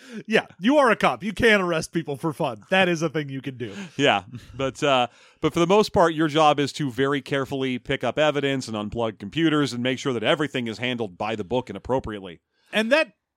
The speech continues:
Speaker 1: I mean, at least in a couple of the scenarios they have in there, I'm like, "All right, they talk about, like, oh, if you're a crime scene investigator and you're in a small local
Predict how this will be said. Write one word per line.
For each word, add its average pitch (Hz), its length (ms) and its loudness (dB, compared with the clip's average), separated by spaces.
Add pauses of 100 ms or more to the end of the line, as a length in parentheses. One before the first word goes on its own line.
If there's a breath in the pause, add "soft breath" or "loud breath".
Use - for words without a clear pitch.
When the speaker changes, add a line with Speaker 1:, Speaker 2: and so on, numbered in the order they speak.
(100)
Speaker 1:
I 180 60 -8
mean, 226 160 -6
at 214 100 -10
least 285 480 -4 (260)
in 175 140 -6
a 156 80 -4
couple 180 380 -4
of 135 80 -10
the 139 80 -6
scenarios 135 540 -6
they 113 120 -8
have 135 220 -4
in 120 80 -10
there, 113 160 -10
I'm 117 80 -10
like, 123 180 -8 (680)
"All 196 100 2
right, 120 240 -2 (180)
they 180 200 0
talk 185 260 0
about, 139 180 -2
like, 110 160 -10
oh, 214 100 2
if 165 100 -4
you're 175 120 0
a 143 40 -2
crime 208 280 -2
scene 180 160 -4
investigator 120 720 -6 (380)
and 170 180 -2
you're 190 300 2
in 160 220 -4
a 131 280 -4 (220)
small 202 880 2
local 143 840 0